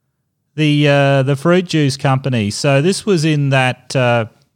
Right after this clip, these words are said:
the Queensland Competition Authority did a report on industry assistance about five years ago. And there's a great example they give in there about how we provided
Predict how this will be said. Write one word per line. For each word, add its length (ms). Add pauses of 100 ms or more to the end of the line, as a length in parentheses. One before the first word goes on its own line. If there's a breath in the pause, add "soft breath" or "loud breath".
(1300)
the 80
Queensland 440
Competition 540
Authority 560
did 200
a 40
report 460
on 140
industry 460
assistance 520
about 260
five 280
years 280
ago. 400 (720)
And 140
there's 180
a 40
great 340
example 580
they 180
give 300
in 160
there 520 (720)
about 340
how 580 (480)
we 280
provided 840